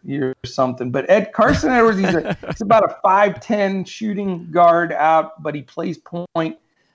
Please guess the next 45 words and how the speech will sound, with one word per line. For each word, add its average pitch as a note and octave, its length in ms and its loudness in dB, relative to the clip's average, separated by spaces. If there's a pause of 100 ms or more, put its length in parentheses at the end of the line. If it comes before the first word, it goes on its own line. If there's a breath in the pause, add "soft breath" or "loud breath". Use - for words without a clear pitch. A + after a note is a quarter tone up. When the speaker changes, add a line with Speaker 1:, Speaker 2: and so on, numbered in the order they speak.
(120)
Speaker 1:
Uh, C#3+ 400 0 (540)
he C3 180 -12
probably E3+ 360 2 (140)
would B2+ 160 -8
fit F#3 220 -4
better B2 220 -6
too, - 240 -12 (260)
too, D3+ 160 -4
but - 120 -8
he's B2+ 100 -8
so A#2+ 120 -6
small. E3+ 400 4
But C3 300 0 (400)
the C#3+ 80 -12
dude G#3+ 320 0 (160)
can D#3+ 140 -4
just C#3 200 -4 (160)
flat E3 260 4
out C#3+ 260 0
fill C#3 200 -4
it C#3 60 0
up. A#2 240 -2
So B2+ 120 -4
I F3 100 2
think A3 200 -4
he'll G#3+ 140 -2
take G#3 180 -4
advantage E3 380 -4
of D3 60 -10
his C3+ 140 -10
minutes D3+ 280 -4
on C#3+ 100 2
the C3 80 -6
court. D3+ 380 0 (360 soft breath)
Like D#3 220 0
I D3 100 2
say, D3 360 0
I C3+ 100 0
think C#3+ 240 -6
he'll D3 140 -2
be C#3 220 -2
out C#3 300 4
there, C#3 420 -2 (300 soft breath)
uh, C3 480 2 (420)
'cause C3 260 -8